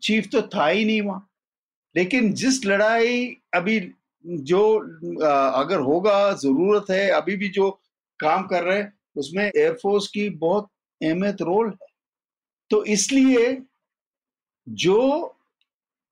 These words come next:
एलिमेंट की जरूरत है, एयरफोर्स की जरूरत है, आर्मी की जरूरत है, वो सब ये थिएटर कमांडर के नीचे है। और ये थिएटर कमांडर अपना थिएटर से भी कहीं कोई भी फोर्स लेके लद्दाख में डाल सकता है।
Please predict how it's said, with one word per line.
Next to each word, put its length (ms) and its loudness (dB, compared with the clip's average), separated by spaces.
एलिमेंट 480 2
की 160 -4
जरूरत 560 0
है, 140 -6
एयरफोर्स 440 0
की 120 -6
जरूरत 480 0
है, 160 2
आर्मी 400 -2
की 120 -6
जरूरत 480 0
है, 220 -2
वो 120 2
सब 300 0
ये 220 0
थिएटर 500 -2
कमांडर 460 0
के 180 -4
नीचे 460 -4
है। 140 -8
और 300 0
ये 140 2
थिएटर 400 0
कमांडर 460 0
अपना 520 0
थिएटर 360 2
से 240 -2
भी 160 0
कहीं 600 2
कोई 240 4
भी 160 4
फोर्स 340 0
लेके 320 2
लद्दाख 440 0
में 120 -2
डाल 200 2
सकता 360 -14
है। 80 -16